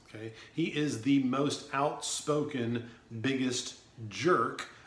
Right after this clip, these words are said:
of the suitors, the men who have come to try to win over Penelope, Odysseus's wife, in his absence. Because if they are to win her over,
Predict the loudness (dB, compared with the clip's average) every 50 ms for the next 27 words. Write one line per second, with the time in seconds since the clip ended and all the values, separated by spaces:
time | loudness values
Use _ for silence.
0 | -2 2 2 4 4 2 0 -2 -2 0 0 0 2 0 -2 2 4 6 6 6
1 | 4 0 -6 -8 -10 -8 -6 -6 -6 -6 -10 -14 -20 -20 -16 -8 -2 0 0 0
2 | 0 0 0 0 0 2 0 0 -2 -4 -4 -4 -2 0 0 0 0 -2 -4 -4
3 | -4 0 0 2 2 2 0 -2 -2 -2 -2 -2 -2 0 2 2 2 2 2 0
4 | -2 0 0 -2 -2 -2 -2 0 2 2 2 2 0 0 -2 -2 -4 -4 -4 -4
5 | 0 0 0 -2 -2 -4 -6 -6 -6 -8 -10 -6 -4 -4 -2 -2 -4 -4 -8 -10
6 | -14 -20 -20 -20 -8 -2 2 2 2 2 0 -2 -4 -12 -20 -8 -2 0 2 2
7 | 2 0 -4 -12 -16 -20 -6 -4 -4 -4 -4 -6 -10 -12 -14 -14 -16 -16 -16 -20
8 | -20 -10 -8 -4 -2 -2 -2 -2 -4 -10 -8 -6 -2 0 0 0 0 -2 -4 -6
9 | -6 -6 -4 -2 -2 0 0 -2 -2 -4 -8 -12 -18 -6 -2 0 0 0 2 2
10 | 0 0 2 2 2 2 0